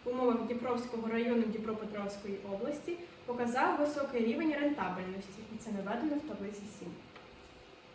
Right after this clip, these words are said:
Найвища рентабельність була відзначена при вирощуванні сорту кавуна "Фаворит" в умовах північного степу України і складала на рівні п'ятсот тридцять шість відсотків. При цьому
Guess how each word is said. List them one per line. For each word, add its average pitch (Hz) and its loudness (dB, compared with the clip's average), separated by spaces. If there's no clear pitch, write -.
Найвища 320 4
рентабельність 302 4
була 240 2
відзначена 247 2
при 254 -2
вирощуванні 285 2
сорту 262 -6
кавуна 240 2
"Фаворит" 277 0
в 226 -6
умовах 226 4
північного 294 2
степу 233 -2
України 214 -2
і 233 -8
складала 226 0
на 302 6
рівні 285 -2
п'ятсот 226 -2
тридцять 202 -4
шість 202 -8
відсотків. 180 -10
При 226 0
цьому 320 4